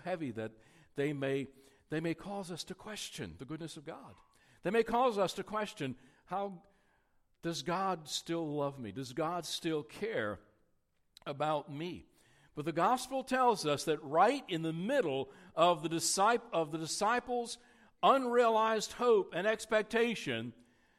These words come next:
there comes the light of hope, because hope appears when we least expect it. <laughs> Isn't that amazing?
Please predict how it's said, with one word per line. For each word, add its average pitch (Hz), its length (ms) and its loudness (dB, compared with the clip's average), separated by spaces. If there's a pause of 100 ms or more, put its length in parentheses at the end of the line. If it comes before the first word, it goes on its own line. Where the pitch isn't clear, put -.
(160)
there 180 300 2
comes 151 840 0 (400)
the 143 120 0
light 160 680 2 (600)
of 175 480 4 (160)
hope, 151 720 0 (260)
because 160 760 4 (340)
hope 208 460 4
appears 170 520 -2
when 143 140 -6
we 143 80 -4
least 143 240 -4
expect 147 460 -8
it. 104 100 -12 (320)
<laughs> - 80 -10 (1040)
Isn't 226 140 2
that 262 120 6
amazing? 208 680 2